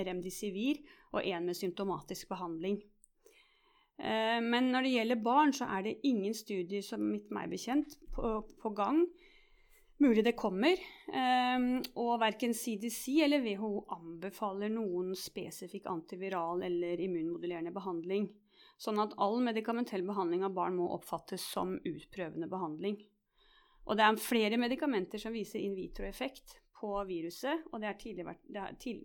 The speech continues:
medikamenter som tidligere har vært gitt til mennesker, som for eksempel lopinavir, ritonavir, som er en hiv-medisin, som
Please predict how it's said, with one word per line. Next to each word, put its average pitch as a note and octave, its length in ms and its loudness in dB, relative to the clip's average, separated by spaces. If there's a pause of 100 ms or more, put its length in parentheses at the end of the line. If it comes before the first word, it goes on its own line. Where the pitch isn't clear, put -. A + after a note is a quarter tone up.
medikamenter F#3+ 560 -4
som F#3 160 -10
tidligere F3+ 320 -10
har F3 160 -8
vært - 240 -14 (560)
gitt F3+ 240 -12
til G#3 160 -4
mennesker, G#3 480 -4
som G#3 160 -8
for G3+ 140 -6
eksempel G3 420 -8
lopinavir, F#3 480 -6
ritonavir, F#3+ 640 -4
som B3+ 160 -6
er G3 140 -2
en F#3+ 80 -16
hiv-medisin, F3 640 -4
som B3+ 160 -6